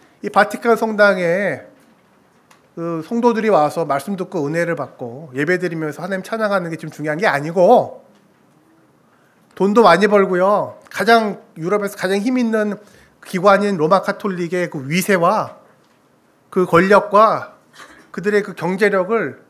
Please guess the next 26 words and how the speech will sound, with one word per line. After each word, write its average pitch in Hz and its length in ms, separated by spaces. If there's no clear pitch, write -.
표현하는 262 500
게 175 420
이 180 120
교황의 170 320
목적이었어요. 127 680
그래서 131 140
르네상스 175 680
교황이라고 127 400
그럽니다. - 260
르네상스 165 560
교황이라고 135 440
부릅니다. 117 500
예, 123 60
피렌체 247 540
출신의 165 520
교황들이었는데 135 920
로마의 208 480
교황에 185 340
대해서 180 240
와서 139 240
보니까 139 320
로마가 185 300
너무 156 240
후질근한 208 580
거예요. 113 520
어? 233 200